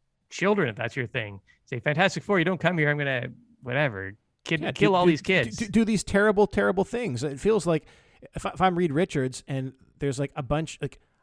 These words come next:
Speaker 2: a hundred defenseless children on the line, maybe at that point you do surrender because you're like,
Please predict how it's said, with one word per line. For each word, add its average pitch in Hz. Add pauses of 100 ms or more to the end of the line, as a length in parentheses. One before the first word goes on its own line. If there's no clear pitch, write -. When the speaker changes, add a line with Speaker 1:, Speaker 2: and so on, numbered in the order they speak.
(120)
Speaker 2:
a 123
hundred 165 (480)
defenseless 160
children 175
on 127
the 120
line, 107 (600)
maybe 208
at 190
that 185
point 170
you 160
do 180
surrender 117
because 139
you're 151
like, 147